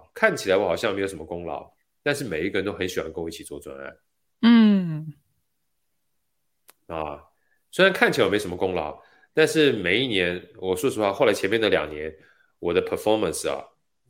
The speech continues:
Speaker 1: 就是我们说一二三四五的平等嘛，我连续两年都是评分都是五，都是 outstanding。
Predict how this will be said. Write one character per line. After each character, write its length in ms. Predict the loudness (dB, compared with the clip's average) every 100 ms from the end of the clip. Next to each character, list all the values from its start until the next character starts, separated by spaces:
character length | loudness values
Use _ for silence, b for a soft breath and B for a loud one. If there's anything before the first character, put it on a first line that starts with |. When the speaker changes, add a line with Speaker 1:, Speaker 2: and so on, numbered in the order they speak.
| _ _
Speaker 1:
就 120 | -6
是 80 | -6
我 60 |
们 100 | -2
说 120 | -2
一 180 | 0 4
二 80 | 4
三 180 | 4 2
四 140 | 0
五 180 | -2 -4
的 80 | -6
平 240 | -8 -8
等 160 | -8 -8
嘛， 160 | -14 -4
我 160 | -2
连 220 | 2 0
续 120 | 0 0
两 200 | 0 0
年 160 | -4
都 140 | -2 -2
是 100 | -4
评 200 | -8 -6
分 140 | -4
都 80 | -2
是 100 | -4
五， 260 | -6 -8 -16 _ _ _
都 80 | -4
是 100 | 0
outstanding。 580 | -2 -2 -4 -4 -8